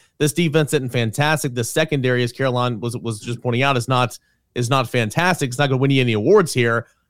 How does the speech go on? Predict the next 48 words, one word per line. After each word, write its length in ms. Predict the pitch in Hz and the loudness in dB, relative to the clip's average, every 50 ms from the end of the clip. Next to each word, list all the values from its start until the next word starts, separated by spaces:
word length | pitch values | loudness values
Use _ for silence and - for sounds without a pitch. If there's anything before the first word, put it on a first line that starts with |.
| _ _ _ - | _ _ _ -6
Just 180 | - 143 127 113 | -4 -4 -2 0
do 140 | 143 185 | 0 2
what 200 | 214 226 - - | 2 2 0 2
you 100 | 196 196 | 0 2
do 140 | 185 214 202 | 2 2 0
best, 380 | 151 135 131 123 123 120 - - | 2 4 4 4 4 2 0 -2
play 140 | 139 139 156 | -2 0 0
to 60 | 170 | 0
your 100 | 196 180 | -2 -2
strengths, 420 | - - - 135 127 127 123 - 104 113 113 110 | -2 -2 -2 -2 -2 -2 -4 -6 -8 -12 -6 -2
get 240 | - 151 175 - - _ - | 0 0 0 0 -2 _ -6
after 500 | 139 147 156 165 156 - 139 117 113 107 | -4 -2 -2 -2 -2 -2 0 0 2 2
it. 180 | 107 101 - - _ _ _ _ | 0 -2 -4 -10 _ _ _ _
If 160 | - 123 120 | -4 -2 -2
you 80 | 131 127 | 0 0
give 160 | 131 160 151 | 2 2 2
up 120 | 160 143 | 2 2
a 60 | 151 143 | 2 2
big 200 | 147 151 143 - | 2 0 0 0
play, 440 | - 156 160 156 160 165 160 160 - _ _ _ _ _ _ _ _ _ _ _ _ | 0 2 4 4 4 4 2 0 -4 _ _ _ _ _ _ _ _ _ _ _ _
you 120 | - 127 131 | -2 0 2
might 200 | 135 143 147 147 | 2 4 2 2
have 120 | 147 139 | 2 2
given 220 | 139 147 139 139 | 2 2 2 2
that 200 | 143 139 135 131 | 2 2 4 4
up 160 | 135 131 127 - | 2 2 0 0
in 100 | 127 117 | -4 -4
two 140 | - - | -2 -2
or 80 | 135 127 | -2 -2
three 200 | - 120 127 123 | 0 -2 -2 -2
plays 280 | 120 - 123 120 113 117 | 0 2 2 2 2 2
after 220 | 117 107 117 113 | 0 -2 -2 0
that 180 | 110 107 104 107 | 0 0 0 0
anyway, 320 | 104 101 95 92 90 87 | -2 -2 -2 -2 -2 -2
right? 340 | 87 90 98 104 104 104 104 | -2 -2 0 0 0 -2 -2
So, 340 | - 120 117 113 113 107 - - - _ _ - | -4 -2 -2 0 -2 -2 -4 -10 -20 _ _ -4
uh, 320 | - 120 120 120 117 110 - - - _ _ - | 0 2 2 4 2 0 -2 -4 -12 _ _ -20
it, 280 | - - 85 107 156 - - | -20 -12 -8 -6 -6 -4 -2
it's 180 | 151 127 - | -4 -4 -2
difficult 480 | - 180 170 190 185 - 190 196 185 151 | -2 0 0 0 0 2 2 2 2 2
because 260 | 147 135 - 143 123 | 0 0 0 0 0
of 80 | 131 120 | 0 0
a 80 | 113 | 0
mobile 380 | 107 113 123 131 143 139 143 131 | 0 2 2 2 2 2 0 -2
quarterback. 520 | - 143 147 143 143 147 147 143 143 - | 0 2 2 4 4 2 2 0 0 0
I 140 | 123 123 127 | -2 -2 -2
understand 480 | 123 120 123 - - 135 131 131 131 139 | -2 -2 -4 -2 -2 0 0 0 0 0
that, 300 | 135 135 135 135 - | 0 0 0 -2 -4